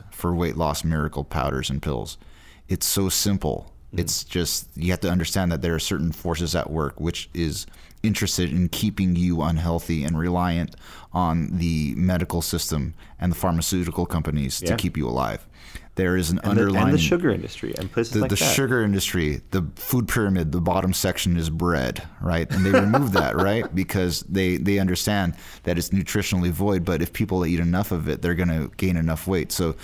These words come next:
Speaker 1: the medical industry, the government doesn't want you to be healthy. They want, they don't want you to be dead either. They want you just alive enough to push numbers into a system and pay your taxes,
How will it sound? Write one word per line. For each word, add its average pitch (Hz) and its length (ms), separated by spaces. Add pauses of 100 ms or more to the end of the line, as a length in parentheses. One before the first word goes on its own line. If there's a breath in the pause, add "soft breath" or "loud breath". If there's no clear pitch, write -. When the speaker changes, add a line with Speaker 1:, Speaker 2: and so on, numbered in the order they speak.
(420 loud breath)
Speaker 1:
the 92 480
medical 104 400
industry, 95 380
the 82 100
government 87 460
doesn't 98 300
want 98 420
you 82 240
to - 180
be 78 220
healthy. 76 720
They 92 160
want, 90 420
they 98 220
don't 101 180
want 95 300
you 92 40
to 90 100
be 85 180
dead 95 440
either. 90 300
They 95 120
want 95 280
you 90 120
just 110 340
alive 87 480
enough - 840
to - 140
push - 500
numbers 98 480
into 98 220
a 87 40
system 104 440
and 85 100
pay 101 140
your 87 140
taxes, 107 680